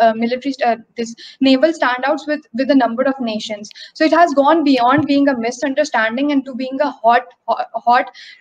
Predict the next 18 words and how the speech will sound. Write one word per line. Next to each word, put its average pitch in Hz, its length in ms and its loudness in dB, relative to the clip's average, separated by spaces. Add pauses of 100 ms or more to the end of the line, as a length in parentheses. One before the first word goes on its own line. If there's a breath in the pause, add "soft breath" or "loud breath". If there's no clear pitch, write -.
dispute, 311 600 0 (280 soft breath)
uh, 240 160 6 (100)
active 269 380 0
dispute 262 500 -4
in 247 220 -6
the, 240 40 0
uh, 226 440 4
South, 240 520 0
uh, 220 300 2 (140)
East 247 260 -14
Asia 233 460 0
region, 226 440 -4 (220)
that 214 240 -4
is 226 80 -8
the 240 80 -10
South 226 280 -4
China 214 260 -4
Sea. 226 340 -10